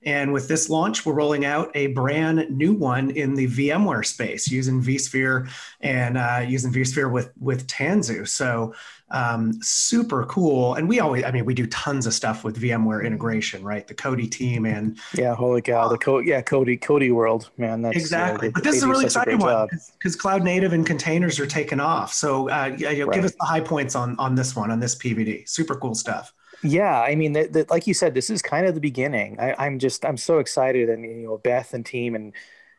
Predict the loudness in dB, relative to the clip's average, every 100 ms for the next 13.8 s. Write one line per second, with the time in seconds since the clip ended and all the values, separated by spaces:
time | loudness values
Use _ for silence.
0 | -4 -2 0 0 2 2 2 0 0 0
1 | 0 0 0 2 0 0 -2 -2 -2 0
2 | 2 0 2 2 2 0 0 0 2 2
3 | 2 0 -2 -4 -4 -2 -2 -2 0 0
4 | 0 -4 -6 -4 -4 -2 -2 0 0 -2
5 | 2 2 2 -2 -2 0 -2 -4 -2 2
6 | 2 0 -4 -2 0 0 0 -2 -2 0
7 | 2 2 0 -6 _ _ -2 0 0 2
8 | 2 2 0 -2 -4 -2 -2 -2 -2 -4
9 | -6 -6 -10 -14 -4 -2 -2 -6 -10 -2
10 | 0 -2 -6 _ _ _ _ _ 0 0
11 | 0 -2 0 0 0 -4 -2 -4 -6 -6
12 | -6 -4 -2 -2 -2 -2 -2 -2 0 0
13 | 2 -2 -4 -10 -8 -2 -2 -4